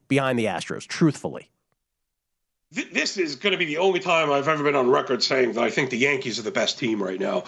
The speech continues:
Speaker 2: I'm
Speaker 1: Wow.
Speaker 2: usually a pessimist. I normally am. I normally am the pessimist. I don't think the Astros can keep up with the Yankees bullpen. I don't think they have the lineup depth. The rotation has looked very good as of late. Bringing in, or, you know,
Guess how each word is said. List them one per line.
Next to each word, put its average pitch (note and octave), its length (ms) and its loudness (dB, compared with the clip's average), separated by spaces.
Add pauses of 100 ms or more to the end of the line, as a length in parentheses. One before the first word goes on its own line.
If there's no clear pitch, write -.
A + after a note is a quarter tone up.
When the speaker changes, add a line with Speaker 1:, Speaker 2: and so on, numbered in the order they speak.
(120)
Speaker 2:
I'm B2+ 120 2
Speaker 1:
Wow. - 140 2
Speaker 2:
usually F#3+ 320 4
a F#3+ 40 -2
pessimist. F#3+ 800 -2
I F3 100 2
normally A3+ 400 4
am. A3+ 320 0 (120)
I F3 100 2
normally G3 380 4
am G3 100 0
the F#3+ 60 -2
pessimist. F#3+ 500 0 (320)
I G#3 100 2
don't B3 220 -6
think A#3 400 -2 (320)
the G3+ 280 0
Astros G3 540 0
can D#3 140 -6
keep G3+ 300 -4
up G3 260 0
with F3+ 220 0
the F3 80 -6
Yankees F#3+ 680 0 (400)
bullpen. G3 480 2
I C#3+ 100 0
don't F#3 180 0
think F#3+ 200 -4
they F#3+ 160 2
have F#3+ 320 0 (160)
the F3+ 120 0
lineup G#3 640 2 (280)
depth. G3 340 -2 (240)
The G3+ 80 2
rotation D4 500 2
has C4+ 240 0
looked C#4 200 -2
very F#3+ 360 0
good B3+ 340 2
as A3 200 -2
of F3+ 120 -8
late. A#3 400 -2 (340)
Bringing A#3 340 -4
in, A3+ 140 2
or, G3+ 400 2
you G#3 100 -4
know, F#3 300 0